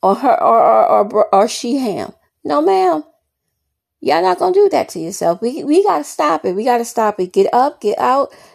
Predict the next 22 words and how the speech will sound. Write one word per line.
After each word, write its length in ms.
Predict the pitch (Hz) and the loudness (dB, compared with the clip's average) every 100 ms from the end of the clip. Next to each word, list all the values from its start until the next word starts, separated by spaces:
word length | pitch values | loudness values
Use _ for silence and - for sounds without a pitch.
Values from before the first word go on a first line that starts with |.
| _ | _
get 200 | 185 160 | -6 -2
dressed, 380 | 233 254 269 - | 2 4 2 0
go 120 | 202 | 0
outside. 520 | 190 202 247 240 254 - | 0 0 2 2 2 2
I 100 | 247 | -2
don't 120 | 240 | 0
give 120 | 226 | -2
a 40 | 214 | 0
damn 200 | 226 220 | 0 0
if 100 | 226 | -2
you 120 | 240 | -2
hanging 240 | 247 214 | -2 0
out 100 | 190 | -2
with 160 | 185 190 | -4 -2
your 140 | 196 | -2
girls 400 | 190 220 240 247 | 2 2 2 2
or 60 | 214 | 0
hanging 260 | 208 214 | -2 -2
out 120 | 214 214 | -2 -2
with 140 | 233 | -4
yourself. 400 | 233 - 180 170 | -6 -2 -2 0
Get 160 | 190 | -2